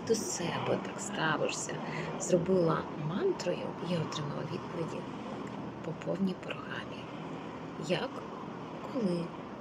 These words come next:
в яких масштабах я собою нехтую,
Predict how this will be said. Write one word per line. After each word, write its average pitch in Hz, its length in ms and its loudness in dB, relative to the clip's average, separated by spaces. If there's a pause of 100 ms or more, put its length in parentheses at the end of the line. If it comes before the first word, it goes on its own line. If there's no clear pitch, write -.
(220)
в 202 100 -6
яких - 220 -4
масштабах 170 560 -2 (260)
я 156 120 6 (300)
собою 151 400 4 (160)
нехтую, - 420 2